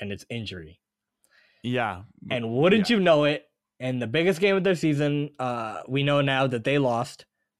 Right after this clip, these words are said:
Speaker 1: unfortunately. Uh, great story, but they lost that game.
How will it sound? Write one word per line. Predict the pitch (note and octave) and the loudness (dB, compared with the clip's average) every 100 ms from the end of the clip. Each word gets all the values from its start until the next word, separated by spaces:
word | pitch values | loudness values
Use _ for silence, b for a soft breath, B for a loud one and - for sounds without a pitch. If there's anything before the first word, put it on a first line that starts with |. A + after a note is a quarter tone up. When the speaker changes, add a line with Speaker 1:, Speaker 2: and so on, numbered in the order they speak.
| - | -10
Speaker 1:
unfortunately. | B2 B2+ A2+ A2+ A2 G#2 A2 - _ _ _ _ | -4 -4 -2 -2 -2 -2 -4 -10 _ _ _ _
Uh, | - D#2 C2 - A#2+ | -18 -16 -18 -16 -4
great | C#3+ D#3+ D3 | 0 0 -2
story, | - C#3 B2+ B2 C3+ C#3 - | 0 2 2 2 -2 -6 -6
but | A#2+ A2 | -6 -4
they | A#2+ | -2
lost | A#2+ A#2+ A#2+ | 0 0 0
that | C3+ A2 | -2 -2
game. | A2+ A2+ A#2+ | -4 -6 -8